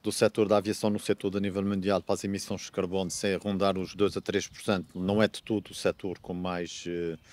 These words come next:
que mais contribui para os impactos ambientais,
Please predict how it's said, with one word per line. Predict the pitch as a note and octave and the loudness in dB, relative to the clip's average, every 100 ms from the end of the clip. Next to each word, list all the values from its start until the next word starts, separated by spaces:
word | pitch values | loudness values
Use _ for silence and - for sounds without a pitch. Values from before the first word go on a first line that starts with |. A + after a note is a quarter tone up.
| - - _ _ - | -20 -20 _ _ 0
que | A2 | 2
mais | A2 | 4
contribui | - G#2 G2+ F2 G2+ F2 | 2 0 0 2 0 0
para | - F2+ | -4 -2
os | F2+ F2+ E2 D#2+ | -2 -4 -6 -6
impactos | F#2 F2+ E2+ - | -4 -4 -4 -4
ambientais, | F2+ G2 F#2 G#2 G#2+ | -4 -4 -2 0 0